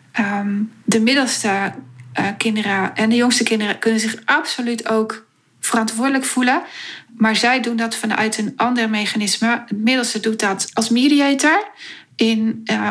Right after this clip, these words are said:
om, om het gezin in balans te houden. Om, om, eh, ja, die, die gaan ook het liefst ruzies uit de weg. En de jongste kind, die voelt zich wel verantwoordelijk, maar heeft tegelijkertijd scheid aan de ander. Dus die voelt zich het meest verantwoordelijk voor zichzelf.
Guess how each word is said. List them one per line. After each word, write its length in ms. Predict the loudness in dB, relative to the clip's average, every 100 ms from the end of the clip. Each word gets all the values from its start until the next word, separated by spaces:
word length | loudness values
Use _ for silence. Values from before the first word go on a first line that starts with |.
| 0
om, 320 | 0 0 0
om 160 | -2 0
het 140 | 0
gezin 640 | 0 -2 -2 0 0 -2 -4
in 160 | -2 0
balans 340 | 0 0 -2
te 80 | -2
houden. 320 | 0 0 0
Om, 260 | -2 -4 -2
om, 400 | -2 0 -2 -4 -4
eh, 240 | -4 -2 -6 -10 _
ja, 140 | 0
die, 220 | 0 0 -4 -2
die 100 | 0
gaan 180 | 0 -2
ook 80 |
het 100 | -2
liefst 300 | -2 -2 -2
ruzies 360 | -2 -2 -2 -2
uit 140 | -2
de 80 | -2
weg. 280 | -2 -2 -4 -10 -10 -10 -2
En 140 | 0
de 80 | 2
jongste 360 | 4 4 2 0
kind, 440 | 0 0 -2 -6 -2
die 180 | 0 2
voelt 200 | 2 2
zich 160 | 0
wel 240 | 2 0 0
verantwoordelijk, 800 | -4 -4 -2 -2 0 -2 -4 -12 _ _ -2
maar 360 | 2 2 0 0
heeft 280 | -2 -2
tegelijkertijd 720 | -2 0 2 0 0 -2 -2
scheid 680 | -2 0 2 2 0 -6 -12 -4 -2
aan 260 | 0 -4
de 120 | -4
ander. 300 | -4 -2 -4
Dus 140 | -4 -4
die 100 | -2
voelt 160 | -2
zich 100 | 0
het 120 | 0 0
meest 220 | 2 0
verantwoordelijk 440 | -2 -2 -2 -2
voor 180 | 0 0
zichzelf. 460 | 0 0 0 -4